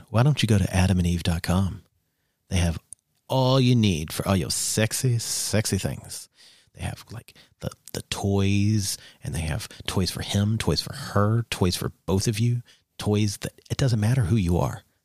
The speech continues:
They've got something that you might wanna play with or dress up in. Lovely lingerie for, doesn't matter your gender. When you go to adam and eve dot com,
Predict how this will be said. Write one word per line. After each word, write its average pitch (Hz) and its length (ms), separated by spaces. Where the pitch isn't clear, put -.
They've 110 200
got 101 220
something 87 440
that 90 140
you 123 120
might 107 200
wanna 85 180
play 101 240
with - 340
or 143 140
dress 139 280
up 156 160
in. 98 220
Lovely 113 400
lingerie 98 720
for, 87 400
doesn't 139 280
matter 98 200
your 87 140
gender. - 360
When 113 120
you 107 60
go 127 140
to 120 80
adam 90 240
and 87 80
eve 82 120
dot 78 160
com, 80 360